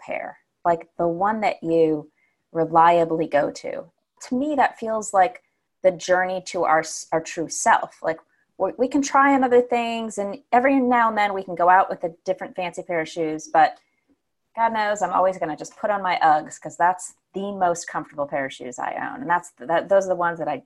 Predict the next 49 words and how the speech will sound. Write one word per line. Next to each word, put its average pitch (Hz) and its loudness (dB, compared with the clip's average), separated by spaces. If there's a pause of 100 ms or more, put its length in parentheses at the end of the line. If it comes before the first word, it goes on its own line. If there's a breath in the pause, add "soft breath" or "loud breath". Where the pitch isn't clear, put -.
most 147 -6
like, 147 -4
or 175 -4
whatever. 220 6
And 151 -6
some 170 -8
people, 202 -10
for 190 -4
some 214 -10
people 226 -8
it's - -10
stilettos, 202 2
and 175 -8
some 190 -4
people 196 -4
it's 180 -2
Nikes, 185 -4
and 165 -8
it, 165 -16 (100)
you 185 -10
know, 156 -6
it - -18
doesn't 233 -6
matter 208 2
what 160 0
they 247 2
are, 262 2 (440)
just 220 -12
as 208 -14
long 196 -4
as 175 -10
they 165 -2 (120)
fit 165 0 (100)
you. - -10 (720)
And 196 -2
I 196 0
feel 240 0
like 233 4
that's 220 0
what - -8
you're 196 -6
talking - -4
about - -8
here. - -14
You're - -12
talking 180 -8
about, 175 -4
like, - -6 (640)
just - -6